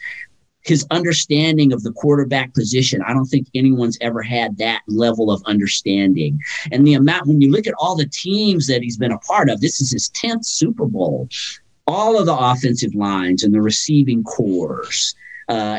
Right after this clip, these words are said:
that he's played with throughout all these years in the N F L.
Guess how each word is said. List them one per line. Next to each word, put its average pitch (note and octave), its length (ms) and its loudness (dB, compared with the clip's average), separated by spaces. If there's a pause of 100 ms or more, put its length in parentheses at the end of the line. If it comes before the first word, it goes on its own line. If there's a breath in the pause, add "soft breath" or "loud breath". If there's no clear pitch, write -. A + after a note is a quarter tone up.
(120)
that A#2+ 160 0
he's C3 200 -2
played D3 420 0
with A2 200 -4
throughout B2 460 -2
all C3 180 0
these B2+ 280 2
years A#2+ 240 4
in A2+ 80 2
the G#2+ 160 4
N A2 100 4
F A2 200 -2
L. A2 280 -2